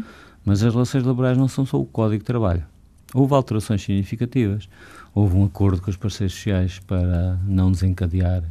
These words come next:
mecanismos, durante dezoito meses, mecanismos de caducidade dos contratos coletivos. Houve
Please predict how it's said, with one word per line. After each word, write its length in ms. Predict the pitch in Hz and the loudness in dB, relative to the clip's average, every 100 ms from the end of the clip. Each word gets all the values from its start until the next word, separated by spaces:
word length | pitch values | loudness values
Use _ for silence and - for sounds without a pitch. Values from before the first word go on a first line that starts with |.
| 92 95 | -8 -8
mecanismos, 720 | 87 90 98 90 90 87 - - | -2 -2 -2 -4 -6 -10 -14 -12
durante 200 | 98 87 | -4 -4
dezoito 280 | - 87 85 | -2 -4 -2
meses, 240 | 87 85 98 | -4 -4 -8
mecanismos 500 | 92 87 87 90 90 | -4 -2 -2 -4 -8
de 100 | - | -6
caducidade 440 | 92 - 87 85 | -6 -4 -4 -4
dos 100 | - | -6
contratos 360 | - 87 87 - | -8 -6 -8 -8
coletivos. 380 | 120 151 139 - - - - - - - | -6 -6 -8 -14 -20 -20 -20 -20 -20 -6
Houve 640 | 113 117 117 110 98 104 | 4 8 8 6 4 2